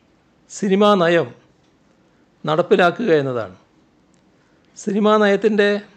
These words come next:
കരട് തയ്യാറാക്കുന്നതിനായി പ്രശസ്ത സംവിധായകനും ഛായാഗ്രാഹകനുമായ ഷാജിയൻ കരുണിൻ്റെ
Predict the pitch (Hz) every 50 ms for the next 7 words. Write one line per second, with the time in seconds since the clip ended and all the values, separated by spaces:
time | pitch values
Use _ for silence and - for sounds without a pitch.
0 | _ _ _ _ _ _ _ - - - - _ _ _ _ _ _ _ _ _
1 | _ - 190 165 180 196 202 220 220 - 220 - - _ - 165 165 185 185 190
2 | 190 185 180 214 196 220 185 180 165 147 131 131 165 240 - - _ _ _ _
3 | _ _ _ _ _ _ _ _ _ _ _ _ _ _ _ _ _ _ _ 175
4 | 147 - 175 - - - 208 196 190 190 - - - _ _ _ _ _ _ _
5 | _ _ _ _ _ _ _ _ _ _ - - 208 208 170 190 196 196 185 175
6 | 165 151 156 165 190 262 269 - _ _ _ _ _ _ _ _ _ _ _ _
7 | _ _ _ _ _ _ _ _ - - 175 180 185 202 208 196 190 208 190 185
8 | 190 214 254 240 185 175 165 151 147 156 185 208 - - _ _ _ _ _ _
9 | _ _ _ _ _ _ _ _ _ _ _ _ - - 196 180 170 180 175 196
10 | 202 208 214 202 196 190 190 185 185 180 175 180 180